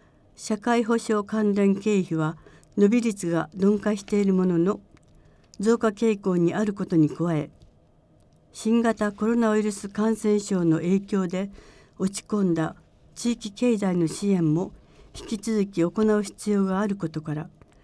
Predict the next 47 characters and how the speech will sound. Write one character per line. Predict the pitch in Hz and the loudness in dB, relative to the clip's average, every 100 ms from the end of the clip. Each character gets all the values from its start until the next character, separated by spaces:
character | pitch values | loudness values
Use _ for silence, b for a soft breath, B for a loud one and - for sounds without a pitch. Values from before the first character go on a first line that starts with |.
| b b b b - | b b b b -6
今 | 214 214 | 0 2
後 | 208 196 | 2 2
も | 175 - - _ | 2 -2 -12 _
歳 | - 220 226 | -6 0 0
出 | 208 - 214 | -2 -8 -10
総 | 202 214 208 | -2 0 0
額 | 196 196 170 | -2 -4 -6
を | 185 - b b b b - | -6 -10 b b b b 2
大 | 226 | 2
幅 | 214 226 214 | 4 0 2
に | 202 202 202 - | 2 2 0 -12
縮 | - - 226 | -14 -6 0
減 | 220 208 | 2 0
す | 214 | -2
る | 202 | -4
こ | 202 | -4
と | 196 170 | -4 -4
が | 160 156 b b b 208 | -4 -8 b b b -2
難 | 202 - 247 | -2 -2 -4
し | 240 269 214 | -2 -2 -2
い | |
状 | 185 180 | 0 -4
況 | 170 180 | -4 -2
に | 180 190 | -2 -2
あ | 156 | 0
り | 147 | 0
ま | 147 151 | 0 -2
す。 | - - - - - - - b b b b b b _ _ - - _ | -8 -18 -20 -20 -20 -20 -20 b b b b b b _ _ -20 -20 _
こ | - | 0
の | 240 233 | 2 2
た | 220 202 | 2 2
め、 | 170 - - B B B B B - 220 | 2 -4 -20 B B B B B -12 0
令 | 254 226 | 2 4
和 | 175 165 - | 2 -2 -2
四 | 175 170 | -2 2
年 | 214 202 170 | 4 4 2
度 | 156 156 b b b b b b | 0 -2 b b b b b b
予 | 226 | -4
算 | 220 233 233 | 0 0 2
編 | 208 233 | 2 0
成 | 214 202 170 | 0 -2 0
に | 160 | 0
あ | |
た | 180 175 | 0 -4
っ | |
て | - - 151 | -6 -2 0
は、 | 147 | 0